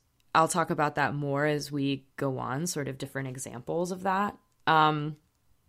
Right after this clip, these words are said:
but, uh, Caitlyn's convo with both of her parents felt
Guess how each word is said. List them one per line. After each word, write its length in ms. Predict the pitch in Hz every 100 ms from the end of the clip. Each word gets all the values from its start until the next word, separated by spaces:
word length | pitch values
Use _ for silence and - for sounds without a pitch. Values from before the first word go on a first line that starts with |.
| _ _ _ - - - _ _ _ _ _ _ -
but, 500 | 170 202 196 - - -
uh, 460 | 196 185 175 165 - - - - - - - _ _ _ _ _ _ _ _ _ _ _ _ _ _ _ _
Caitlyn's 340 | - 311 381 -
convo 340 | 269 294 294
with 160 | 247 240
both 200 | 196 214
of 120 | 208
her 120 | 190
parents 640 | 185 165 170 175 175 -
felt 420 | - 165 160 -